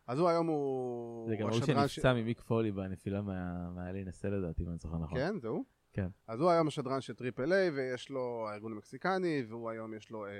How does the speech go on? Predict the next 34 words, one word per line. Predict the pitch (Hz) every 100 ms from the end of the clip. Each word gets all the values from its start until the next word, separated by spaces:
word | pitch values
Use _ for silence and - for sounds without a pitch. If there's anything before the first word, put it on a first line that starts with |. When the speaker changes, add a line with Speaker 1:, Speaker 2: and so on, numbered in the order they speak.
| 101
Speaker 1:
לייב | 107 113 110
ולוג | 120 120
כזה | 120 107
בפייסבוק, | 101 - 214 196 175 143
והוא | 139 151
שם | 156 143 - _ _ _ _ _
טוען | 147 151
שהוא | 147 147
מקושר | 127 131 120 147
לאנשים | 135 120 120 139 131 120 98 64 - _ - _ -
מביני | 123 120 135 135
עניין | 135 135 120
בסעודיה, | 117 135 170 165 151
שסיפרו | 113 113 131 127
לו | 113
את |
כל | 131
מה | 123 110
שקרה, | 113 127
הוא | 139
בעצם | 123 120
זה | 110
שחשף | 113 - 104 - 143 165 160
את | -
כל | 156 156
הסיפור | 156 151 147 143 156 185 170
Speaker 2:
כן. |
Speaker 1:
הזה. | 180 208 220 - _ _ _ _ _
אה, | 123 127
הטענה | 131 160 170 175
היא | 170
אומרת | 160 165 160 156 151
ש-, | -
אה, | 160 147 135 - 113 110 107 107 107 107